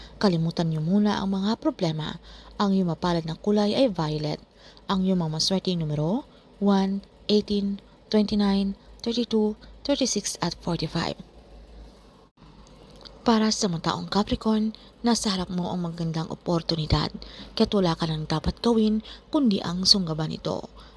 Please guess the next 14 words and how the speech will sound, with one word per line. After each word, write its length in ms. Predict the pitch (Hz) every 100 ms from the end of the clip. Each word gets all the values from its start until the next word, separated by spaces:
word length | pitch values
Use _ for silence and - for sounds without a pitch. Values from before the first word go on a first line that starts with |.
| -
Ang 240 | 196 190
iyong 140 | 180 165
mapalad 320 | 190 180 175
na 80 | 170
kulay 380 | - 233 226 233
ay 80 | 180
peach. 480 | - 165 - - - - - - 208
Ang 140 | 196
iyong 160 | 196 175
mga 160 | 160
maswerteng 400 | 165 185 180 170
numero, 420 | 156 151 160 240 - - - -
eight, 240 | 226 226 220 - - -
thirteen, 560 | 226 220 220 214 214